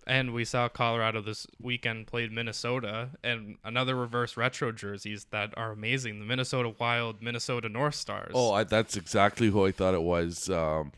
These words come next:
Speaker 2: I thought it was the North Stars. That was fun to see. Uh, even the announcers were saying that, like, they looked at number seven and they were thinking it was Neil Broughton.
Speaker 1: <laughs>
Speaker 2: Um, yeah, that brought back some Bobby Smith, Steve Payne, Dino Ciccarelli memories. Uh, it was probably a little bit tough for the announcers 'cause I think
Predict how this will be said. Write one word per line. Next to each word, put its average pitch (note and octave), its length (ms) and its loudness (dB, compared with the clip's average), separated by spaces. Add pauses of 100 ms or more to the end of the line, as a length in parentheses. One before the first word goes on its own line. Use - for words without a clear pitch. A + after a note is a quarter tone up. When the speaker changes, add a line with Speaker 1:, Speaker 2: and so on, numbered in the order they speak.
(160)
Speaker 2:
I F#2+ 120 0
thought G2 200 4
it F#2+ 100 4
was F2+ 160 -2
the F2 60 -2
North E2+ 260 -2
Stars. E2 280 0
That F2+ 220 2
was F2 180 -2
fun F2 380 -2
to E2+ 80 -6
see. F2 560 -2
Uh, C#2+ 240 -4
even A#2 260 2
the G2 100 -2
announcers F2+ 480 -2
were F2+ 120 -4
saying E2+ 300 -2
that, E2 200 -2
like, E2+ 160 -4
they E2+ 160 -2
looked F2+ 240 -4
at D2+ 100 -6
number E2 220 -8
seven F2+ 480 0
and E2 180 -4
they E2 120 -2
were E2+ 100 -2
thinking D#2+ 340 -6
it D2+ 60 -6
was C#2+ 180 -10
Neil E2+ 220 -6
Broughton. E2 720 0
Speaker 1:
<laughs> - 0 - (360)
Speaker 2:
Um, D#2 380 -2
yeah, E2+ 220 0
that E2+ 260 -2
brought F2 240 2
back E2+ 260 0
some E2+ 140 -6
Bobby E2 320 0
Smith, E2+ 400 -6
Steve E2+ 560 -8
Payne, E2+ 400 -4
Dino E2+ 240 -6
Ciccarelli E2 640 -2
memories. E2+ 540 -8 (360)
Uh, F2 220 4
it E2 80 -4
was A2 160 2
probably G#2+ 300 6
a F#2+ 40 2
little G2 240 2
bit F2 240 -2
tough E2+ 280 0
for D#2+ 340 0
the E2 160 -2
announcers F2+ 560 -2
'cause F2 180 -4
I E2+ 60 0
think F#2+ 300 -4